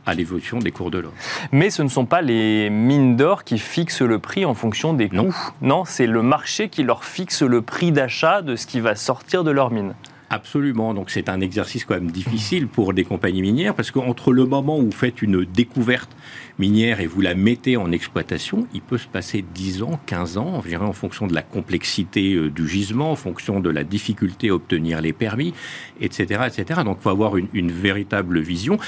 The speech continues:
Speaker 1: Alors dans ces cas, dans ces situations particulières, il arrive que les sociétés couvrent une partie de la production de façon à fixer,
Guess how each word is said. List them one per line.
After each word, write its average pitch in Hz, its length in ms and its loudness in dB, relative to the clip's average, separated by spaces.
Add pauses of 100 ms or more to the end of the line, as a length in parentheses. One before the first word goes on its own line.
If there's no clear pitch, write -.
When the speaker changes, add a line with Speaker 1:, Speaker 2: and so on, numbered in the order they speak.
(180)
Speaker 1:
Alors 107 280 -4
dans 127 200 -2
ces 139 180 -2
cas, 120 360 0
dans 95 100 -2
ces 104 160 -2
situations 104 600 -2
particulières, 135 760 -4
il 95 140 0
arrive 110 300 -4
que 110 80 2
les 90 120 2
sociétés 107 600 -2 (360)
couvrent 185 420 4 (160)
une 127 160 4
partie - 400 -4
de 160 80 0
la 120 140 2
production 117 520 0
de 85 80 -6
façon 107 320 -2
à 95 60 0
fixer, - 560 0